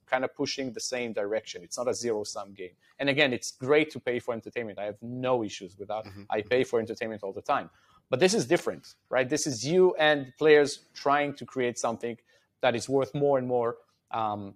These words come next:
Speaker 1: uh, every day. Now, chicken and eggs.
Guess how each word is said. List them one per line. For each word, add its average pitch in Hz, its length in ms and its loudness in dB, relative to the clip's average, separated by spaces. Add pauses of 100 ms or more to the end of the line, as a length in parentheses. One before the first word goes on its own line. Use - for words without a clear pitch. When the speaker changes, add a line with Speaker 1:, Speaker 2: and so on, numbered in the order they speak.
(120)
Speaker 1:
uh, 101 280 -6 (100)
every 110 260 -2
day. 82 220 -14 (600)
Now, 123 280 4 (880)
chicken 233 340 6
and 165 140 8
eggs. - 400 -2